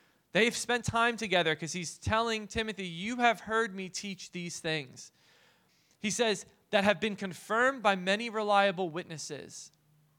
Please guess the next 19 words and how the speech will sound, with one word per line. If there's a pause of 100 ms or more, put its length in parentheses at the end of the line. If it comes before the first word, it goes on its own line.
(440)
Now
teach
these
truths (120)
to
other
trustworthy
people (1600)
who
will
be
able
to
pass
them
on
to
others." (1120)
So,